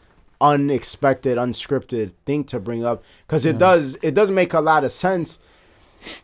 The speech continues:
Speaker 1: And I get it. Like, I get the reasoning behind why somebody would feel so, like,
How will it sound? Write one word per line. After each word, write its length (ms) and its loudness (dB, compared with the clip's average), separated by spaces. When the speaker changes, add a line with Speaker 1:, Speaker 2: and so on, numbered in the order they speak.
Speaker 1:
And 600 0
I 140 4
get 280 4
it. 220 6
Like, 180 2
I 120 4
get 260 -2
the 100 4
reasoning 580 0
behind 840 -2
why 340 4
somebody 560 0
would 220 -6
feel 360 2
so, 760 0
like, 320 -10